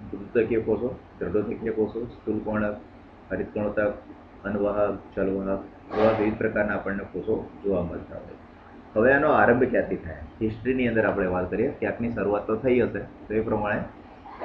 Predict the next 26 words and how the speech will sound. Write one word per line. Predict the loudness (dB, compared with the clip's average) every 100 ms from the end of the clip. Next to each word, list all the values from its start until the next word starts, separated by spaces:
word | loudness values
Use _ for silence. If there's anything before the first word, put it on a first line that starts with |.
| -2
સોળસો | 2 4 4 6
પોસઠની | 4 4 2 2 0
અંદર | 2 2 2 -4 -16 -20 -20 -20 -14 -12 -12 -14 -20 -18 0
રોબર્ટ | 2 4 4 4
હુક | 2
નામના | 0 2 2 2
વૈજ્ઞાનિક | 0 0 0 -2
હતા, | -4 -6 -8 -18 -20 -20 -20 -20 -20 -20 -20 -12 4
જેમને | 4 6 2 0 -8 -18 -20 -20 -20 -20 -20 -18 -6 2
બુચ | 2 4
નામની, | 2 2 0 -2 -8 -20 -20 -20 -20 -14 2
જે | 4
આપણા | 4 2 2
બોટનિકલ | 0 -2 0 2
ગાર્ડનમાં | 2 2 2 2
પણ | 0 -2 -2
ઉગાડેલા | 2 4 4 2
છે | 0 -2
પ્લાન્ટ, | -4 -4 -10 -18 -8
Willingtonia | -2 0 2 2 2 2
hortensis, | 0 0 -2 -2 -6 -8 -6
bignoniaceae | -2 0 2 2 2 -4 -4 -14 -20 -6
કુળની | -4 0 0
વનસ્પતિ | 0 -2 -2 -2 0
જ્યારે | 0 0
એ | 0